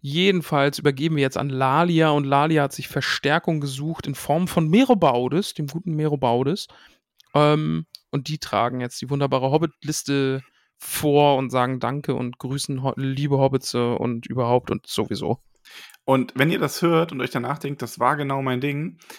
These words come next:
Speaker 2: dann
Speaker 1: Oh.
Speaker 2: könnt ihr uns auch gerne anschreiben, denn es kann, jeder Hobbit darf die Namensliste mal vortragen, der gerne möchte.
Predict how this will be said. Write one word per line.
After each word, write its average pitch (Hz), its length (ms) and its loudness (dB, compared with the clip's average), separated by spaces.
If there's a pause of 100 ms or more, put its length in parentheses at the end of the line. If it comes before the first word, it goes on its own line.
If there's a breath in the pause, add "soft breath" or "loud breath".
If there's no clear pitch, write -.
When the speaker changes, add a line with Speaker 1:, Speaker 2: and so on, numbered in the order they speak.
(160)
Speaker 2:
dann 117 500 4
Speaker 1:
Oh. - 140 -16
Speaker 2:
könnt - 280 0
ihr 151 80 2
uns 131 140 -4
auch 123 180 0
gerne 139 240 -2
anschreiben, 135 760 -2
denn 117 640 -8 (100)
es - 320 -12 (160)
kann, 131 320 -6
jeder 127 300 0
Hobbit 95 320 -2
darf 95 180 0
die - 100 -14
Namensliste 95 480 -8
mal 92 120 -4
vortragen, 95 500 -6
der 92 140 -2
gerne 98 220 2
möchte. 101 460 -2